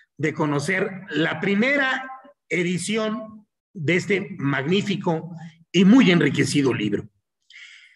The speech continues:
Desde aquel entonces ya mostraba una novedosa estructura acerca del conocimiento y enseñanza de la teoría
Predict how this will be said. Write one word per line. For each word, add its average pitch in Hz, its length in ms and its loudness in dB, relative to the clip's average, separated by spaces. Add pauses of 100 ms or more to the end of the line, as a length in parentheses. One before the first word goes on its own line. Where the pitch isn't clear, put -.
(240)
Desde 196 1080 0 (100)
aquel 262 380 -2
entonces 233 840 -2 (260)
ya 202 280 0
mostraba 208 1200 -2
una 226 300 2
novedosa 185 1300 -2 (100)
estructura 220 1300 -4 (160)
acerca 220 540 -2
del 185 300 -2
conocimiento 202 1000 -2 (180)
y 175 180 0
enseñanza 185 840 -2 (420)
de 170 140 -2
la 165 160 -4
teoría 202 480 -2